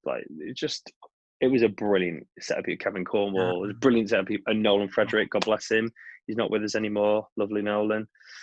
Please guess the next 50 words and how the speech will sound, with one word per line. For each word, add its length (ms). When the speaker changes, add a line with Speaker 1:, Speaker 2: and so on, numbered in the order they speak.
Speaker 1:
Um, 480
but 100
yeah, 160
just 220
amazing. 720
And 240
I 380
met 160
some 240
of 120
my 60
best 400
mates 580
on 140
that 200
tour. 460
Speaker 2:
Yeah. 360
Speaker 1:
Um, 460
and 120
luckily, 300
you 80
know, 180
not, 220
I 60
mean, 240
I'm, 160
I'm 340
obviously 300
I 80
know, 160
I 120
know 240
Cynthia. 460
We 100
still 220
keep 220
in 100
touch. 380
I 20
would 180
never 200
say 180
we're, 140
like, 240
best, 240
best 220
mates. 440
Speaker 2:
Incredible. 400
Speaker 1:
But, 220
um, 320